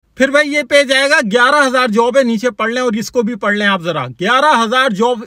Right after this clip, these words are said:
इस वक्त पड़ी है जो आपको, आपका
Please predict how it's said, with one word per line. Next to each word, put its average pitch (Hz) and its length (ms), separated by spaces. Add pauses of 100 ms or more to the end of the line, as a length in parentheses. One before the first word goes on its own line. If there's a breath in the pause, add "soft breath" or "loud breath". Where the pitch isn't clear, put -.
इस 247 200
वक्त 240 180
पड़ी 226 260
है 277 220
जो 226 400
आपको, 247 840 (440 soft breath)
आपका 220 400